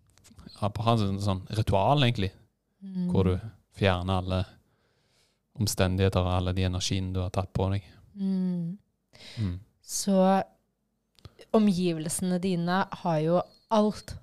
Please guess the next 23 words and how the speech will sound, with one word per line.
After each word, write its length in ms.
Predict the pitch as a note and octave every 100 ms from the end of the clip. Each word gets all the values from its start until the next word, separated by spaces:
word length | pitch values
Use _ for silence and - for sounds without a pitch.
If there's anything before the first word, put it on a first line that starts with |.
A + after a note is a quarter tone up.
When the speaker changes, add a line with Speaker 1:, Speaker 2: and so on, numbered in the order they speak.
| -
Speaker 2:
å 80 | F#3+
si. 280 | - F#3+ A3+ - - _ _
Speaker 1:
Det 80 | -
har 140 | G2+ B2
det. 180 | A2+ A#2+ - - -
Det 100 | A2
vil 140 | G#2 G#2+
i 60 | A2
hvert 80 |
fall 160 | - G#2+
ha 80 | G2
en 120 | G2 -
ekstrem 640 | - - - - - G#2+ A#2+
påvirkning 460 | A2+ A2 A2 A2 G2
på 80 |
hvordan 320 | G2 G#2 - G2
du 80 | G2
har 200 | F#2 F#2+
det 80 | F#2+
i, 140 | F#2+ - - - _ _ -
med 120 | G2
deg 100 | F#2+
selv. 300 | - G2 A2+